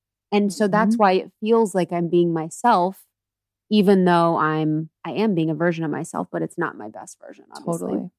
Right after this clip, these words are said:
Speaker 2: When I'm home, I have to remind myself, I literally hear the voice inside of me say, "You can be yourself and you can talk now."
Speaker 1: Mm-hmm.
Speaker 2: Like, I, it,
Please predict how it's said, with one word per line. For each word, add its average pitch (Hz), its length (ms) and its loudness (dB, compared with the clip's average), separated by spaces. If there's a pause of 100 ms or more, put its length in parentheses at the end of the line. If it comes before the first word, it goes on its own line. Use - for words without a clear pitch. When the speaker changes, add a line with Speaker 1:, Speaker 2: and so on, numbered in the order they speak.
(400)
Speaker 2:
When 196 120 4
I'm 220 120 8
home, 190 200 2
I 160 80 2
have 180 200 0
to 220 100 -2
remind 156 440 0
myself, 151 460 -2
I 165 100 4
literally 180 520 4
hear 156 580 0 (420)
the 180 80 4
voice 151 300 0
inside 151 340 0
of 156 80 -4
me 156 120 0
say, 151 480 0 (800)
"You 175 180 4
can 180 160 0
be 175 80 2
yourself 165 380 2
and 156 100 -2
you 151 60 -4
can 151 140 -6
talk 139 280 -8
now." - 240 -10 (100)
Speaker 1:
Mm-hmm. 185 760 2 (100)
Speaker 2:
Like, 185 160 2
I, 175 180 4
it, 190 220 4